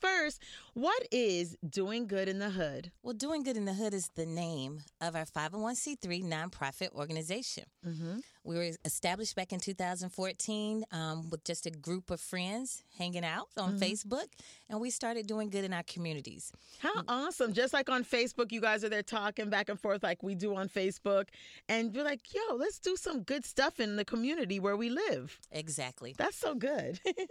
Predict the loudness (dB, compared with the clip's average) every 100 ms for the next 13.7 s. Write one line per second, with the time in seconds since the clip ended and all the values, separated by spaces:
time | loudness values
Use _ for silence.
0 | -6 -12 -20 -20 -20 -16 -16 -16 -20 -18
1 | -20 -18 -10 -6 -4 -4 -2 -2 -4 -4
2 | -4 -4 -4 -6 -4 -2 -2 -4 -4 -2
3 | -2 -2 -4 -2 -2 -2 -6 -10 -16 -4
4 | 0 0 0 0 0 0 0 -2 -2 -2
5 | -2 -2 -2 0 -2 -2 -2 0 0 0
6 | -2 -2 0 -2 -2 -4 -2 -6 -4 -4
7 | -4 -6 -8 -10 -6 -4 -2 0 2 2
8 | -2 -2 -2 -2 -4 -4 -2 -4 -2 -2
9 | 0 -2 -2 -2 -2 -2 -2 -2 -2 -6
10 | -8 -10 -18 -20 -20 -20 _ -4 -4 -4
11 | -4 -2 -2 -2 -4 -4 -4 -2 -2 -4
12 | -4 -2 -2 -2 -2 0 -2 -4 -4 -2
13 | -2 -2 -2 -2 -2 -4 -4